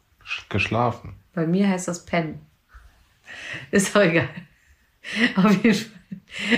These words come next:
Speaker 2: hab ich, hat, stand der hier in der Tür und sagt so, „Wir fahren jetzt.“ Ich so, „Wohin?“ „Ja, wir fahren jetzt ohne dich.“ Er wollte mich gar nicht dabei haben. Hatte ich auch im Gefühl.
Speaker 1: Natürlich wollte
Speaker 2: Du
Speaker 1: ich dich
Speaker 2: wolltest
Speaker 1: dabei
Speaker 2: mich nicht dabei
Speaker 1: Aber ich hatte
Speaker 2: haben.
Speaker 1: keine Lust zu warten, bis du fertig bist.
Speaker 2: Ja, genau, das war der Grund.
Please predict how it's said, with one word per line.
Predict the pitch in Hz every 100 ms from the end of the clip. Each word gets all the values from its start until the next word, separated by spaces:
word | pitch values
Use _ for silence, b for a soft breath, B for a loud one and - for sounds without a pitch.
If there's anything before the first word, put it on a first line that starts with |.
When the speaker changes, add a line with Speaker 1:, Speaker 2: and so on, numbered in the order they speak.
| - -
Speaker 2:
hab | 208 -
ich, | 220 196 - B 240 B
hat, | 220 226 - 226 -
stand | 202 214 214
der | 208
hier | 202 190
in |
der | 185 180
Tür | - 202
und |
sagt | 190 190
so, | 220
„Wir | 254 269
fahren | 311 320 277
jetzt.“ | 220 202 208
Ich | 214
so, | 214 202
„Wohin?“ | 220 254 302 196 - b b b b b -
„Ja, | 302
wir | 294
fahren | 294 330 294
jetzt | 240
ohne | 247 277 226
dich.“ | 226
Er | 185
wollte | 196 185
mich | 180
gar | 185 180
nicht | 170 175
dabei | 170 196
haben. | 160 156
Hatte | 180 185
ich | 170
auch | 170 180
im | 180
Gefühl. | 175 262
Speaker 1:
Natürlich | 202 185 185 120
wollte | 101 101
Speaker 2:
Du | 202
Speaker 1:
ich |
dich | 208
Speaker 2:
wolltest | 220 208 190
Speaker 1:
dabei | 190
Speaker 2:
mich | 185
nicht | 202 202
dabei | 190
Speaker 1:
Aber | 117
ich | -
hatte | 117
Speaker 2:
haben. | 117
Speaker 1:
keine | 113 104
Lust | 104
zu | -
warten, | 104 101 101
bis | 92
du | 92
fertig | 104 107 92 -
bist. | 185
Speaker 2:
Ja, | 175
genau, | 170 196 196
das | 180 180
war | 175
der | 170
Grund. | 165 - 196 151